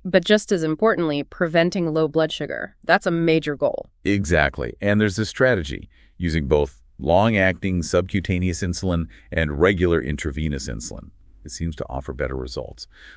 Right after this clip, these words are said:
Speaker 2: Let's, uh, get into why.
Speaker 1: Okay, so standard treatment typically involves infusing intravenous insulin, usually at, um,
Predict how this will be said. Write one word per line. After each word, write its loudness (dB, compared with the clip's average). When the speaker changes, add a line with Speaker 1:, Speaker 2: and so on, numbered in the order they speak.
Speaker 2:
Let's, 0
uh, 2
get 2
into 0
why. -6
Speaker 1:
Okay, -2
so 4
standard 0
treatment -2
typically -4
involves 2
infusing -2
intravenous -4
insulin, -8
usually 0
at, 6
um, -2